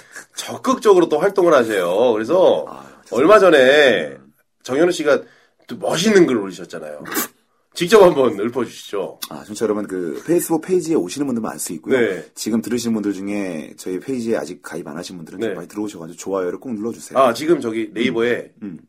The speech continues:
Speaker 1: 검색이 돼요.
Speaker 2: 아, 네이버에 검색이
Speaker 1: 어마방
Speaker 2: 돼요?
Speaker 1: 페이스북을 치면
Speaker 2: 아.
Speaker 1: 페이스북 페이지가 나와요.
Speaker 2: 예, 어마방
Speaker 1: 네.
Speaker 2: 페이스북 치시게 되면 페이스북 나온다고 하니까요.
Speaker 1: 네.
Speaker 2: 한번 여러분들 꼭 들어와 주시기 바라고요.
Speaker 1: 네.
Speaker 2: 재밌는 정보가 많아요.
Speaker 1: 네.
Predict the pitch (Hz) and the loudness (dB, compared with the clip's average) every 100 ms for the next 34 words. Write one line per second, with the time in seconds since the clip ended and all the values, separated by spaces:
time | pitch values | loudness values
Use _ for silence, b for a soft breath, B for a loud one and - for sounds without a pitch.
0 | _ - 120 120 82 80 73 - 95 82 | _ -10 -6 -6 -8 -14 -14 -8 -8 -4
1 | 98 92 98 143 156 147 127 151 143 131 | -4 -4 -2 6 6 6 0 -6 -10 -8
2 | 117 110 - 131 147 95 92 98 104 170 | -6 -6 -6 -2 -2 0 -2 0 2 2
3 | 175 147 123 139 123 98 78 80 71 98 | 0 -8 -10 -10 -10 -8 -8 -10 -8 -6
4 | 87 92 107 110 - 131 117 120 113 - | -6 -2 -2 -2 -4 -6 -6 -10 -12 -10
5 | 117 104 104 104 143 120 123 80 82 92 | -8 -8 -8 -10 -10 -10 -12 -10 -12 -14
6 | 90 80 104 110 98 92 95 85 82 85 | -16 -18 -14 -12 -12 -14 -14 -14 -14 -14
7 | 87 135 135 _ - 90 82 85 98 73 | -10 -8 -8 _ -12 -10 -10 -12 -16 -14
8 | 73 101 156 104 110 143 127 87 110 117 | -14 -14 -12 -6 -6 -6 -8 -12 -10 -10
9 | 107 113 123 101 95 85 | -12 -14 -14 -14 -12 -14